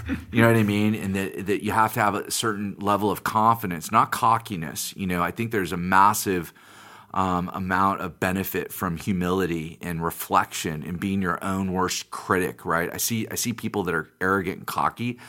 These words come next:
Speaker 2: That's not big balls, you know what I mean? Um, that's not someone that's gonna be a successful entrepreneur. But when I see grit,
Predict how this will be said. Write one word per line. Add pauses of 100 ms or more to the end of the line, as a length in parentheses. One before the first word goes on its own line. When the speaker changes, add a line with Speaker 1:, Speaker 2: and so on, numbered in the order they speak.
(120)
Speaker 2:
That's
not
big
balls,
you
know
what
I
mean? (380)
Um,
that's
not
someone
that's
gonna
be
a
successful
entrepreneur.
But
when
I
see
grit,